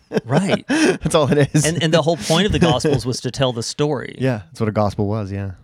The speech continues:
Speaker 1: I mean, that's what the, the, the genre was. It was a, it was
Speaker 2: Right.
Speaker 1: biographical. Yeah.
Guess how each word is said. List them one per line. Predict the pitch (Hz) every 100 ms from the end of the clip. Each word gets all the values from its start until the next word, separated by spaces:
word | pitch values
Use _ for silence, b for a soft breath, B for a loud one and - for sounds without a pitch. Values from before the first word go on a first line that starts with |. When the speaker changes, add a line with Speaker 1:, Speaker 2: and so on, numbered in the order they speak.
| - _
Speaker 1:
I | -
mean, | 127 131
that's | 127
what | 131
the, | 120
the, | 117 113 104 -
the | 117 107
genre | 101 113 120 113 101
was. | 98 98 98 98
It |
was | 104 101
a, | 101 95
it | 107
was | 98
Speaker 2:
Right. | 104 - 95 131
Speaker 1:
biographical. | 98 98 - - - - _ -
Yeah. | -